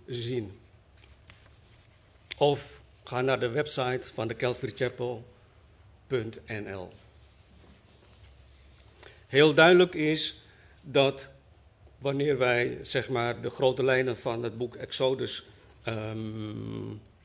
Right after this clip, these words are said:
ehm, lezen en begrijpen, dan is het belangrijk dat we zien dat God,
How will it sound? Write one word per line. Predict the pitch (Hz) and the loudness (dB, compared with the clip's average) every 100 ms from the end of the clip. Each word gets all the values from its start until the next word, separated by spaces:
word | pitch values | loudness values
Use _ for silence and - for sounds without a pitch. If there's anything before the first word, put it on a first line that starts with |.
| - - - - | -20 -20 -20 -16
ehm, | 107 110 110 110 110 113 110 - - - - - - - _ - _ | -14 -12 -12 -12 -14 -16 -20 -20 -20 -20 -20 -20 -20 -20 _ -20 _
lezen | - 113 143 139 131 120 | -6 2 2 2 -2 -4
en | 110 110 | -6 -6
begrijpen, | - 127 147 147 143 135 151 - - - - - - - | -6 0 2 0 -2 -6 -8 -18 -20 -20 -20 -20 -20 -14
dan | 147 127 143 | -4 -2 -2
is | 127 | -4
het | 139 131 | -4 -8
belangrijk | 147 135 139 147 143 131 123 - - - - - - - - _ - - - | -4 2 4 4 4 2 2 -6 -20 -20 -20 -20 -20 -20 -20 _ -20 -20 -16
dat | 135 123 117 - | -6 -6 -6 -12
we | - 113 113 110 - | -10 -8 -8 -12 -16
zien | - - 143 143 | -12 -6 -4 -4
dat | 135 117 - | -6 -10 -10
God, | - - 147 151 - | -16 -4 -2 -2 -6